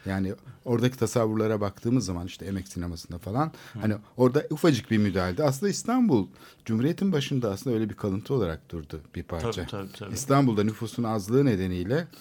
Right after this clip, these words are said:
Speaker 1: bizim çocukluğumuzda gördüğümüz İstanbul tuhaf bir şekilde hani bir sürpriz biçiminde, bir
Speaker 2: Evet.
Speaker 1: mucize biçiminde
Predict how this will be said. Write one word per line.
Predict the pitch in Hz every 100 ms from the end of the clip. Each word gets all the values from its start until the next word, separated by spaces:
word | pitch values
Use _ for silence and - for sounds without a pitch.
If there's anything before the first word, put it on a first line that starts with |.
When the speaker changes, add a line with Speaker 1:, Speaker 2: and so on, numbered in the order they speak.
| - _ -
Speaker 1:
bizim | 95 120
çocukluğumuzda | - 101 98 117 110 101 120
gördüğümüz | 107 95 98 92
İstanbul | 98 - 123 117 143
tuhaf | - 127 135 135
bir |
şekilde | - 95 - 92 131 160 - - - -
hani | 107 110
bir | 107
sürpriz | 127 - 131 135 151 113
biçiminde, | 98 - 90 85 82 107 _ -
bir | 110
Speaker 2:
Evet. | 120
Speaker 1:
mucize | 123 123 131 160
biçiminde | 127 - 92 92 85 143